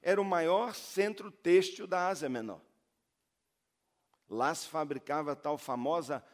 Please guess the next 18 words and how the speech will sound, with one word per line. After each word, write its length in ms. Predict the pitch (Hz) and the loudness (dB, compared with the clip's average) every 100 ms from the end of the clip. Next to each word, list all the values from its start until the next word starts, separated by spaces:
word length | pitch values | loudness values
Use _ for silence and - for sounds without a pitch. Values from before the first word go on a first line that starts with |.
| _ | _
lã 280 | - 135 170 | -4 0 0
negra, 600 | 147 147 185 151 107 - - _ _ _ _ _ _ _ | 0 0 0 0 -2 -6 -20 _ _ _ _ _ _ _
exportada 680 | - - 202 196 - 202 202 | -18 0 2 2 0 0 0
para 160 | 208 175 | -2 -2
o 40 | |
mundo 260 | 208 262 247 | -2 -2 -2
inteiro, 320 | 208 180 185 | -2 -2 0
e 60 | 156 | -2
Jesus 380 | 165 123 151 | -4 -4 -8
diz 240 | 120 143 131 | -8 -8 -8
assim: 340 | 131 131 120 - _ _ _ | -8 -8 -8 -10 _ _ _
"Eu 100 | 120 | -12
te 140 | 113 127 | -8 -10
aconselho 760 | - 120 - 139 147 113 104 - | -8 -12 -10 -6 -4 -4 -8 -12
a 60 | |
arrumar 320 | 113 101 117 117 | -16 -12 -10 -8
roupas 400 | 110 120 139 - | -8 -8 -10 -10
brancas." 600 | 110 110 127 - - | -14 -14 -16 -20 -20